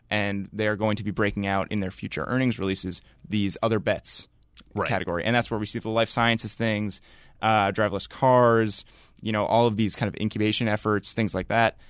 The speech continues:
Speaker 1: So, um, that's another kind of Wall Street friendly thing to do. And so,
Speaker 2: Right.
Speaker 1: you know, we're seeing in the short time that she's been here, they've become a company that is much more, um,
Speaker 2: Transparent.
Speaker 1: yeah, much more
Speaker 2: Yeah.
Speaker 1: transparent and much more, uh, like, kinda speaking the same language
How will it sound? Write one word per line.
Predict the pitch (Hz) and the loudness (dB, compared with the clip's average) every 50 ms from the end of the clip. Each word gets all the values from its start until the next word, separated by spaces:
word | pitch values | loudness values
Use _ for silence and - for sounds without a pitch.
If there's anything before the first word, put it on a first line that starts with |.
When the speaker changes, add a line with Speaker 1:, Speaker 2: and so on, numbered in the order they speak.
| - - - - | -20 -20 -20 -18
Speaker 1:
So, | - - - 131 120 113 110 110 104 - | -14 -6 -2 0 2 2 2 2 0 0
um, | 101 107 104 104 98 95 95 - - - - _ - | 0 0 0 0 -2 -4 -6 -10 -12 -16 -20 _ -2
that's | - 127 123 - | 0 0 0 2
another | 131 123 117 113 113 110 | 2 2 2 2 2 0
kind | - 123 | 0 -2
of | 113 95 | -2 0
Wall | 92 95 92 | -2 -2 -4
Street | - - 98 - | -2 -6 -8 -6
friendly | - 95 95 87 92 | -4 -4 -4 -4 -4
thing | - 95 87 | -6 -6 -8
to | - | -4
do. | 104 117 117 90 80 85 | -2 0 0 0 -2 -4
And | - - 120 - | -2 -2 0 2
so, | 135 127 117 | 4 4 4
Speaker 2:
Right. | 110 92 82 | 4 2 0
Speaker 1:
you | 143 | 0
know, | 139 127 | 0 0
we're | 123 | 0
seeing | 135 - 175 156 135 131 | 0 0 0 0 2 0
in | 127 120 | 0 -2
the | 113 | -2
short | - 151 127 - | -2 -4 -4 -2
time | - 123 120 | -2 -4 -2
that | 101 | -4
she's | - - 104 92 | -4 -6 -6 -4
been | - 131 131 | 0 0 2
here, | 127 120 107 101 98 92 - - - - - - - | 2 2 2 0 0 -2 -6 -14 -20 -18 -18 -18 -4
they've | - 107 110 107 95 | 0 2 2 2 2
become | 95 110 - 117 104 | -2 -2 -2 -2 -2
a | 101 | 0
company | - 101 98 98 101 98 | -2 -2 -2 -2 -4 -2
that | 90 92 92 | -2 -2 0
is | 71 92 95 85 - - | 0 -2 -4 -4 -6 -8
much | 50 60 92 101 98 107 - - - | -8 -4 -2 0 0 0 -2 -4 -4
more, | 104 101 95 98 95 90 92 95 64 | -2 0 2 2 2 2 0 0 -2
um, | 65 82 90 80 80 80 87 101 - - - _ _ | -2 -2 -2 -4 -4 -6 -6 -8 -12 -16 -20 _ _
Speaker 2:
Transparent. | - 180 185 - - 247 175 78 - - - | 0 0 0 0 0 -4 -4 -4 -6 -8 -4
Speaker 1:
yeah, | - 123 | 0 0
much | 117 120 120 | 0 2 2
more | - 135 | 0 0
Speaker 2:
Yeah. | - | 2
Speaker 1:
transparent | 123 127 117 - 131 123 120 120 - | 2 0 2 2 2 2 2 2 2
and | 113 120 | 0 2
much | 123 123 - - | 2 0 0 0
more, | - 127 123 120 113 110 98 | -2 0 2 2 2 2 4
uh, | 107 107 101 92 | 2 2 2 2
like, | 104 110 | 0 -2
kinda | - - 123 | 0 0 -2
speaking | 117 - - 110 - | 0 0 -2 -2 0
the | 101 | 0
same | 92 - 95 92 | 0 0 0 0
language | 92 87 80 78 - - - | 0 0 -2 -2 -2 -4 -6